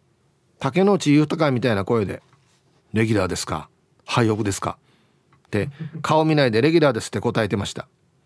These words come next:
「廃屋じゃないんかい。<laughs>そこは。いい、いい声だな」って言って、思わず廃屋入れたっていうあれじゃないんだ。あと、ラジオ沖縄のパーソナリティの好き声は、龍太郎さん、七重さん。癒される声。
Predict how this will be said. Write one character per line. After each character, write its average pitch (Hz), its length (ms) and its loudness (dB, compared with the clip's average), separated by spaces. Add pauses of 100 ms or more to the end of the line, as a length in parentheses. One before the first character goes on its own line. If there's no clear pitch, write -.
(600)
「廃 170 220 0
屋 226 160 4
じ - 80 2
ゃ 143 40 4
な 160 120 4
い 127 40 0
ん - 20 -2
か 104 120 -6
い。 - 80 -8 (260)
<laughs> - 260 -8
そ 135 120 0
こ 117 140 2
は。 87 120 0 (140)
い 180 80 4
い、 269 260 6
い - 40 10
い - 20 8
声 240 200 6
だ 156 100 4
な」 165 160 4
っ 127 40 -12
て - 80 -8
言 107 40 -6
っ - 20 -16
て、 139 100 2
思 170 180 6
わ 214 80 4
ず 127 100 0
廃 160 160 2
屋 175 160 4
入 180 40 10
れ 185 80 6
た 127 120 2
っ - 80 -16
て 117 120 -2
い 104 40 2
う 98 80 2
あ 95 80 4
れ 110 60 -2
じ 110 80 0
ゃ 98 40 2
な 104 80 2
い 104 60 2
ん 95 40 -2
だ。 - 140 -4 (680)
あ 202 100 2
と、 220 80 6
ラ 240 120 6
ジ 285 100 0
オ 302 60 6
沖 320 120 2
縄 285 140 6
の 247 60 2
パ 208 160 4
ー 180 40 0
ソ 175 80 -4
ナ 190 100 4
リ 180 100 0
テ 196 100 0
ィ 190 40 6
の 180 80 2
好 - 140 -4
き 170 140 0
声 156 240 4
は、 151 200 2 (200)
龍 175 120 6
太 185 140 4
郎 190 160 2
さ 131 120 0
ん、 - 80 -8 (260)
七 165 240 4
重 165 60 0
さ 104 140 -2
ん。 - 80 -8 (840)
癒 135 220 4
さ 127 140 0
れ 127 80 2
る 127 100 0
声。 104 220 -2